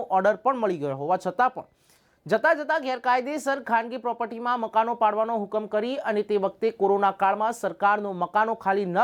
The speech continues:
કરવાનું જાહેરનામું હોવા છતાં પણ તેનું ઉલ્લંઘન કરી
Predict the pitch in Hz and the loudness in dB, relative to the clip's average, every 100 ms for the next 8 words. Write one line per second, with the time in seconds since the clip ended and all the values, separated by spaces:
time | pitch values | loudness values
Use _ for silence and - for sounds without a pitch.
0 | 262 240 214 220 226 190 180 196 190 185 | 2 0 0 0 -2 2 2 2 -2 -4
1 | 185 156 170 185 - 180 254 311 233 - | -6 -4 0 0 0 -2 2 2 -2 -12
2 | _ _ _ _ 269 302 359 269 226 240 | _ _ _ _ -2 0 -2 0 0 2
3 | 240 302 302 254 | 0 0 2 2